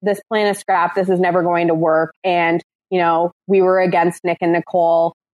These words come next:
um, but now they're our only hope to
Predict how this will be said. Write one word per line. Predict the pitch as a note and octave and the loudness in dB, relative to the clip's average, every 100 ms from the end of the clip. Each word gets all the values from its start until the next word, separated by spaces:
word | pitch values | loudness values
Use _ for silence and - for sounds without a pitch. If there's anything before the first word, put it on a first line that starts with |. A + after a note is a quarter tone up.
| - | -6
um, | E3 E3 D#3 D#3+ - | -2 0 0 -2 -2
but | F3 E3 D#3+ - _ F3+ | 0 0 0 -4 _ -4
now | G3 F3+ F3 F3 F3 E3+ | -2 0 0 0 0 0
they're | F3 E3+ E3 | 0 2 2
our | D3+ D3+ D3+ | 2 2 2
only | D#3+ D#3 | 0 -2
hope | E3 F3+ E3+ - _ | -2 -2 -2 -4 _
to | E3+ E3 D#3 | 0 2 0